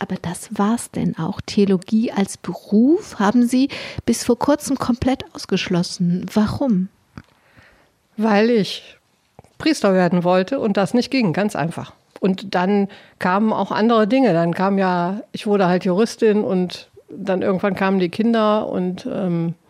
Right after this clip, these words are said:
Speaker 2: irgendwann habe ich auch in der Pfarre, äh, Dinge gemacht, die, die mir gut taten und die mich so in die Richtung brachten, die ich mir früher vorgestellt habe.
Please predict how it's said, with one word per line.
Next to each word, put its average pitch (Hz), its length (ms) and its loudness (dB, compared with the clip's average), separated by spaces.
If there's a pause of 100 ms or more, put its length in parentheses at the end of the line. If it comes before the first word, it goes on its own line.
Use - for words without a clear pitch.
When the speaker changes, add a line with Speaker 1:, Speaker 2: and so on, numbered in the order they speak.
(680)
Speaker 2:
irgendwann 175 520 2
habe 196 240 4
ich - 180 -2
auch 185 480 0
in 214 160 0
der 175 140 2
Pfarre, 190 720 0
äh, 185 40 0
Dinge 196 380 2
gemacht, 185 800 -2
die, 202 320 -4
die 196 160 -4
mir 185 180 2
gut 208 320 -4
taten 214 480 2
und 180 220 -2
die 190 120 2
mich 190 220 0
so 170 400 0
in 214 220 2
die 202 80 2
Richtung 202 420 0
brachten, 175 460 -2
die 180 80 0
ich 180 160 -2
mir 185 80 2
früher 175 320 0
vorgestellt 208 580 -2
habe. 196 220 -2